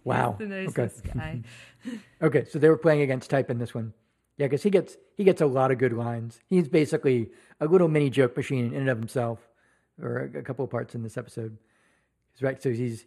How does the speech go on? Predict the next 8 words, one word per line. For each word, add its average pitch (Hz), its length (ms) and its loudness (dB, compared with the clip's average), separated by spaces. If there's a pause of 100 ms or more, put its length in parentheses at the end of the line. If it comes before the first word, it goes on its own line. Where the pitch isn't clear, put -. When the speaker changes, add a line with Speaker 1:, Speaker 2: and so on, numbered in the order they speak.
Speaker 1:
he's 127 180 -2
wearing 135 300 4
the, 117 340 -2
the 117 220 -4 (140)
Just 147 260 2
Bitch - 240 -6
T-shirt, 190 580 -2 (640)
and 123 600 -4